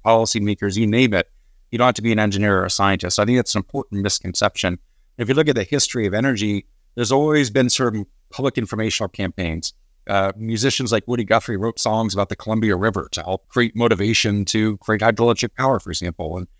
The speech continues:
we need helicopter pilots to do the installation of the wires and poles in remote settings. And we need truck drivers, you name it. There is a place for you in the energy sector. So figure out what you love and do that, and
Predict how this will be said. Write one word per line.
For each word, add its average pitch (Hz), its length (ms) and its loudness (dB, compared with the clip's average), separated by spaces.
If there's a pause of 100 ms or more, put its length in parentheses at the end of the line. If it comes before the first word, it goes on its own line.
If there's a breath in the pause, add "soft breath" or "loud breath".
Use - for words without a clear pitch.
(140)
we 120 160 2
need 104 80 0
helicopter 110 480 0
pilots 95 460 2
to 101 80 -8
do 107 100 -2
the 104 60 -2
installation 107 560 0
of 95 220 0
the 101 60 -4
wires 104 360 4
and 101 120 -8
poles 113 320 -4
in 95 100 -6
remote 107 280 -6
settings. 107 460 -2
And - 100 -20 (380)
we 117 80 -2
need 120 120 0
truck 147 220 0
drivers, 104 300 0
you 151 100 0
name 131 260 0
it. - 120 -12 (200)
There 113 140 0
is 107 120 0
a 104 40 -4
place - 340 -2
for - 140 -8
you 98 220 -2
in 90 80 -2
the 90 80 -4
energy 95 280 -8
sector. - 420 -12 (340)
So - 160 -4
figure 160 200 0
out 147 120 4
what - 180 -2
you 98 140 0
love 113 560 2
and 101 240 -4
do 120 180 -2
that, 101 480 0 (100)
and 107 440 -4